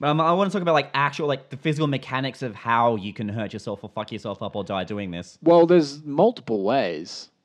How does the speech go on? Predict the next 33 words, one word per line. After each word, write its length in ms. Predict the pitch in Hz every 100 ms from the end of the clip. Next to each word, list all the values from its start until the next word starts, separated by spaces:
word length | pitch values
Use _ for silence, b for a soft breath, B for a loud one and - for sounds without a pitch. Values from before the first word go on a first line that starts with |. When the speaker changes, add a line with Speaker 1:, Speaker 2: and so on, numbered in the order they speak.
| _
Speaker 2:
I 100 | 139
mean, 240 | 143 147 131
first 320 | 156 175 -
of 100 | 123
all, 180 | 131 117
just 180 | 117 120
landing 380 | 120 127 123 117
in 120 | 104
water 320 | 107 117 120
wrong 460 | 98 107 110 101 117 _ _
is 100 | 123
gonna 160 | 135 113
Speaker 1:
Mm. 60 | 101
Speaker 2:
hurt 220 | 107 90
you, 320 | 101 104 123 _ -
uh, 180 | 110 107
if 140 | 110
you, 120 | 104 104
if 120 | 113
you, 100 | 104 101
you 180 | 98 107
know, 80 | 95
f-, 160 | - _ 120
like, 180 | 98 92
really 340 | 107 123 107
stack 480 | - - 117 107 -
it. 80 | 101
What 80 | 151
do 40 |
they 60 | 160
call 160 | 135
wiping 400 | 107 113 117 104
out? 240 | 104 104